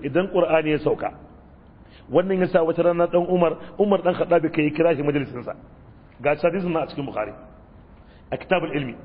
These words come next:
Da ya zo yake tambayar sahabbai manya, ya ce, "Me kuka fahimta a faɗin Allah maɗaukin sarki,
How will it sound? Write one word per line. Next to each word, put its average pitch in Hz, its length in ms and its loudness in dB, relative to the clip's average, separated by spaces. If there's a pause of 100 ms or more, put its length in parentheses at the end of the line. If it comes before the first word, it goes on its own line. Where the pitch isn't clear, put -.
(600)
Da 151 60 0
ya 185 120 2
zo 190 100 -2
yake 202 220 0
tambayar 175 420 0
sahabbai 151 320 2
manya, 156 320 0 (880)
ya 160 120 2
ce, 170 160 2
"Me 160 140 2
kuka 202 220 2
fahimta 175 440 2
a - 60 -6
faɗin 165 280 0
Allah 165 200 2
maɗaukin 147 400 -4
sarki, 156 340 -2